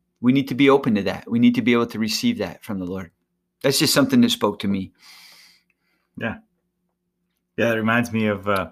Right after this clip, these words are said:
Speaker 2: something Umpo once told us when we were in Africa. He
Speaker 1: Oh, yeah.
Speaker 2: said, uh,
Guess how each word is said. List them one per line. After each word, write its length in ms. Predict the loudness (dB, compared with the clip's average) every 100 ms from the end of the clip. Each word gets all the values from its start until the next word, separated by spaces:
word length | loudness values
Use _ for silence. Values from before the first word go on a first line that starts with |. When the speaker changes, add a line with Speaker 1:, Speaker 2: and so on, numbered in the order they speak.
| _
Speaker 2:
something 360 | -6 -4 -4 -4
Umpo 440 | -4 -4 -2 -2
once 240 | -4 -6 -4
told 220 | -4 -2
us 180 | -6 -8
when 120 | -6
we 60 |
were 40 | -4
in 60 |
Africa. 500 | -4 -6 -6 -8 -6
He 100 | -4
Speaker 1:
Oh, 60 | 0
yeah. 260 | 2 0 0
Speaker 2:
said, 60 | -2
uh, 180 | -2